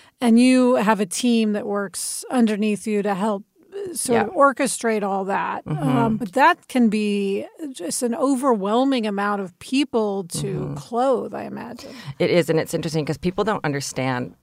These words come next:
Speaker 2: what a big job it is because they're like, "Oh, I get dressed in the morning." Everyone gets dressed, but it's
Speaker 1: <laughs>
Speaker 2: so much more than that because of all the different steps and, and just you don't even think about everybody's a different size and a different particular, you know, everything has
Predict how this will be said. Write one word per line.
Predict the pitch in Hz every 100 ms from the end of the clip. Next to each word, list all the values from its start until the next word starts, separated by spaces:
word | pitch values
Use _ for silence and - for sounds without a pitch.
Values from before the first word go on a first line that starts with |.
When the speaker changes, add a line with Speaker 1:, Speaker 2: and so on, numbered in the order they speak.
| _
Speaker 2:
what | 131 143
a | 117
big | 131
job | 127 120 120
it | 135
is | 160 175 180
because | 156 139 151 127
they're | - 139
like, | 135 139 415
"Oh, | 480
I |
get | 170 92
dressed | 127 120 -
in | 127
the |
morning." | 127 131 170 240 -
Everyone | 214 220 160
gets | 143
dressed, | - 135 110 -
but | 147 -
it's | 131 190
Speaker 1:
<laughs> | - 185 -
Speaker 2:
so | 151 143
much | 131 131 -
more | 131
than | 127 127
that | 117 123 -
because | 135 139 123 - - - - - _ _ _
of | 156 156
all | 151
the |
different | 151 147 139
steps | - - 151 131 - -
and, | 147 135 -
and | 147 143 147
just | 151 -
you | 156
don't | 165
even | 147
think | 170 175
about | 170 131 -
everybody's | 127 135 139 143
a |
different | 143 180 233
size | 247 269 247 208 180
and | 175
a |
different | 156 165 165
particular, | - 180 - 180 175 160
you | 165
know, | 165
everything | 143 180 165
has | 147